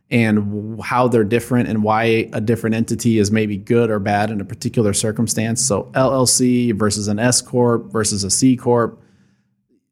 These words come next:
You should talk to somebody and choose that right. But then that's only the beginning. You need to then have your documents in place, your operating agreement, your bylaws,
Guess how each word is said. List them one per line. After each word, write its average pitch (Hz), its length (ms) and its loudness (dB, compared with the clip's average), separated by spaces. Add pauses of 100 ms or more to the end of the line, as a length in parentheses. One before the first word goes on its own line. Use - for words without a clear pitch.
(140)
You 151 120 2
should 127 480 -2
talk 131 240 -2
to - 80 -10
somebody 113 480 2
and 98 300 -2
choose 120 300 2
that 107 260 0
right. 110 360 0
But 123 120 0
then 110 360 0 (300)
that's - 300 0
only 123 220 4
the 101 100 -2
beginning. 107 520 0
You 117 120 -2
need 131 300 2
to 113 100 -4
then 110 220 0
have 117 220 -2
your 107 120 -2
documents 107 580 0
in 101 100 -2
place, 104 540 0
your 92 140 -2
operating 107 400 0
agreement, 107 560 -4
your 107 100 -4
bylaws, 101 840 0